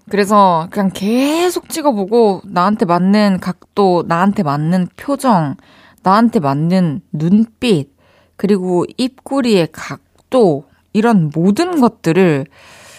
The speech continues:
몸소 체험하고 터득하는 수밖에 없는 것 같아요. 갑자기 셀카 노하우에 대해 이야기를 나눠봤습니다.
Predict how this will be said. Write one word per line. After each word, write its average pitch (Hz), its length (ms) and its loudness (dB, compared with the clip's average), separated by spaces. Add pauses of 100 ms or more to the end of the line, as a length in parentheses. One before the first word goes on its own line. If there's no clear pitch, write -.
(120)
몸소 277 760 4
체험하고 277 640 0
터득하는 254 540 2
수밖에 190 380 -2
없는 131 220 0
것 127 100 -4
같아요. - 340 -16 (1400)
갑자기 208 680 -2
셀카 226 840 -2 (260)
노하우에 214 640 2
대해 165 300 -4
이야기를 147 720 -4 (140)
나눠봤습니다. 160 840 -4